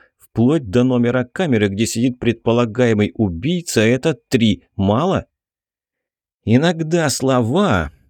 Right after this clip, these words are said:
изрёк умную фразу болотняник, "это просто слова, не имеющие связи с реальностью. Вот вспомнить позапрошлый год на наших болотах". "Да задолбал ты уже своими болотами",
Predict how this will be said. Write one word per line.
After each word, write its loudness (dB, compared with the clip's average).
изрёк 0
умную 2
фразу -2
болотняник, -2
"это -2
просто -2
слова, -4
не 0
имеющие 0
связи -4
с -6
реальностью. 0
Вот 0
вспомнить -2
позапрошлый -4
год -2
на 0
наших 0
болотах". 0
"Да -2
задолбал 0
ты -4
уже 0
своими -4
болотами", 0